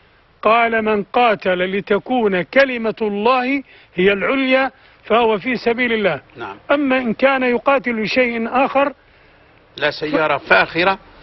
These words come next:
Speaker 2: ولا سبيك من الذهب
Speaker 1: لا.
Speaker 2: ولا،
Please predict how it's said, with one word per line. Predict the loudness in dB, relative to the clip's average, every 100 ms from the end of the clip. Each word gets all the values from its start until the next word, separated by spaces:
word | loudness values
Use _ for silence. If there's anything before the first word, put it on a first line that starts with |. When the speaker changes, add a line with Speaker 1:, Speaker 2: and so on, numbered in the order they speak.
| -20 -18 -2
Speaker 2:
ولا | 2 4 4 2
سبيك | -2 -4 -4 -4
من | -4 -2
الذهب | -4 0 2 0 -4 -20 -20 -20 -20 -20 -12
Speaker 1:
لا. | -2 0
Speaker 2:
ولا، | 2 2 0 -2 -6